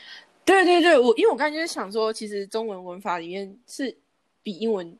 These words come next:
我，我自己觉得是比英文简单。就比如说我们没有时态，这就是一个很大的优势。然后我们没有定冠词、什么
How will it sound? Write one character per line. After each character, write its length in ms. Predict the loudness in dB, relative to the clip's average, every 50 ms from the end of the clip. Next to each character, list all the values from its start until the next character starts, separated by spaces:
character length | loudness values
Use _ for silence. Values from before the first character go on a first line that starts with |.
| _ _ -4
我， 160 | -4 -4 -4 -4 -4
我 100 | -6 -4
自 120 | -4 -4
己 80 | -6 -4
觉 120 | -4 -6
得 80 | -6 -6
是 160 | -6 -4 -6 -6
比 120 | -6 -10
英 120 | -10 -10
文 100 | -10 -8
简 180 | -8 -8 -8 -6
单。 160 | -6 -6 -4
就 120 | -2 0 2
比 80 | 4
如 60 | 4
说 100 | 4 4
我 40 | 4
们 80 | 2 0
没 60 | -2
有 60 | -4
时 180 | -4 -6 -8 -10
态， 340 | -4 0 0 0 0 -2 -6 _ _ _ _ _ _ _
这 120 | -2 -2
就 120 | 0 -2 -4
是 120 | -6 -6
一 80 | -6 -6
个 120 | -6 -8
很 100 | -4 0
大 160 | 2 2 2
的 80 | 2 -2
优 240 | -4 -6 -6 -6 -8
势。 180 | -10 -14 -10 -2
然 100 | 2 2
后 60 | 4
我 60 | 4
们 60 | 2 0
没 60 | -2
有 100 | -4 -4 -6 -10 _ _ -6
定 140 | -6 -4
冠 220 | -2 -2 -2 -4 -6
词、 280 | -10 -16 -16 -18 -18 -20 _ _
什 80 | -14
么 60 | -14